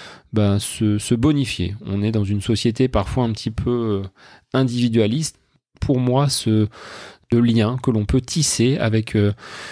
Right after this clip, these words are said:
une autre personne qui, euh, qui est pour moi très, très, euh, instructive et je pense pas que ce soit un investissement inutile. Donc, euh, bah, vous me direz, hein, si, euh, certains d'entre vous ont déjà expérimenté, euh, bah, le fait de, de faire appel à un coach, bah, je suis, euh,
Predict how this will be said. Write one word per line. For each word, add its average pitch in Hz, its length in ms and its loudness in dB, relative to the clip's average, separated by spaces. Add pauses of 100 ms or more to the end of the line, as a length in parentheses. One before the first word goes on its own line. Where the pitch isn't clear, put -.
(160)
une 120 140 4
autre 131 140 2
personne 131 500 2
qui, 110 360 0
euh, 95 220 2 (540)
qui 117 180 2
est 123 60 4
pour 123 200 0
moi 117 240 2
très, - 320 -2
très, 123 360 2
euh, 95 260 4
instructive 120 560 0 (380)
et 117 180 2
je 107 100 0
pense 101 160 0
pas 127 160 0
que 127 60 -10
ce 113 100 0
soit 101 220 0
un 95 80 2
investissement 98 640 0 (120)
inutile. 107 520 0 (100)
Donc, 101 300 -2
euh, 98 100 4
bah, 101 140 2
vous 143 100 4
me 185 80 4
direz, 120 380 2
hein, 113 180 -4
si, 110 340 -2
euh, 98 260 4 (120)
certains 135 360 0
d'entre 131 300 2
vous 127 380 0
ont 107 140 0
déjà 131 240 4
expérimenté, 127 840 0
euh, 101 200 2 (600)
bah, 110 120 2
le 107 100 2
fait 110 240 -2
de, 95 220 0
de 92 120 0
faire 147 220 2
appel 139 280 2
à 127 80 4
un 123 80 0
coach, 127 360 -2
bah, 101 120 0
je - 100 2
suis, 110 280 0
euh, 87 200 0